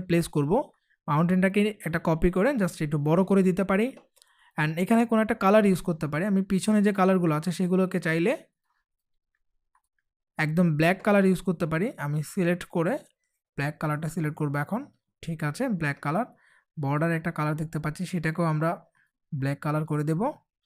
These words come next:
ডান। এখানে যে হোয়াইট কালারগুলো দেখতে পাচ্ছেন, আমরা সবগুলোকে সিলেক্ট করে ম্যাজিক টুল দিয়ে হোয়াইট কালার সিলেক্ট করব। And এগুলোকে আমরা এই টিল কালারটা দিয়ে দিতে পারি।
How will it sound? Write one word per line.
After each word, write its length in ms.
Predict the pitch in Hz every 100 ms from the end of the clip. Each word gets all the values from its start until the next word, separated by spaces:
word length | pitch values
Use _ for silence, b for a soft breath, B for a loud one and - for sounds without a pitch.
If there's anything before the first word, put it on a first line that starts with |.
| _ _ -
ডান। 140 | 120 - B B B B 160
এখানে 160 | 190 202
যে 40 | 208
হোয়াইট 220 | 175 196 202
কালারগুলো 340 | 220 220 226 220
দেখতে 160 | 208 208
পাচ্ছেন, 260 | 196 226 285 285 160
আমরা 200 | 151 156 160
সবগুলোকে 460 | 165 156 170 165 180 165
সিলেক্ট 280 | 185 185 180
করে 140 | 160 233 - _ 160 147
ম্যাজিক 280 | 151 170 -
টুল 140 | 202 185
দিয়ে 120 | 190 190
হোয়াইট 220 | 165 170 -
কালার 200 | 170 175 -
সিলেক্ট 240 | 180 180 -
করব। 180 | 175 220 294 b b b b b b 156
And 140 | 156 156 - -
এগুলোকে 320 | 202 247 247 240
আমরা 180 | 226 175 208 -
এই 60 | 165 -
টিল 140 | 240 240
কালারটা 280 | 226 196 196 160
দিয়ে 120 | 143
দিতে 160 | 127 127
পারি। 160 | 120